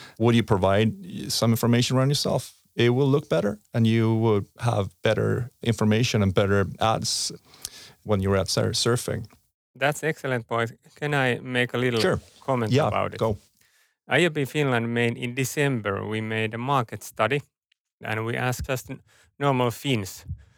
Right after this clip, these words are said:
Speaker 2: how much they understand about cookies and cookie consents, and, and do they understand the business model that the local publishers have, and that kind of,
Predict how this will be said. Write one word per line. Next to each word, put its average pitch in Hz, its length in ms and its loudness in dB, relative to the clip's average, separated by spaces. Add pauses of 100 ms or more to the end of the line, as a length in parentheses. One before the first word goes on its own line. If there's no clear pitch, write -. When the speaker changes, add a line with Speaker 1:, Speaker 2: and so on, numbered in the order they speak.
(120)
Speaker 2:
how 170 160 2
much 147 240 -2
they 131 200 0
understand 110 760 -2
about 107 480 0
cookies 110 580 -4
and 110 180 -4
cookie 107 360 -8
consents, 107 720 -8
and, 101 340 -8
and 104 220 -8
do 120 140 -2
they 117 160 0
understand 113 500 -4
the 107 60 -10
business 107 440 -6
model 107 460 -8
that 104 280 -8
the 101 80 -14
local 104 340 -6
publishers 104 720 -6
have, 101 160 -8
and 110 140 -6
that 180 140 -2
kind 170 200 2
of, 143 160 -6